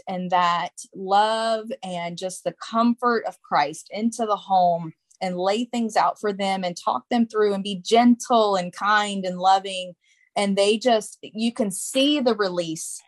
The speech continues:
literally in their body. The stress just kind of walks away.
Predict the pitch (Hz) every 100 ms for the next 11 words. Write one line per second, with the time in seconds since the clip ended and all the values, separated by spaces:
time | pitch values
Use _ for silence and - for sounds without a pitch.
0 | _ - 202 226 226 220 196 165 196 185
1 | 175 165 175 180 180 170 165 165 - 214
2 | 208 262 - 233 226 - 214 190 170 170
3 | 196 247 - 233 220 160 175 214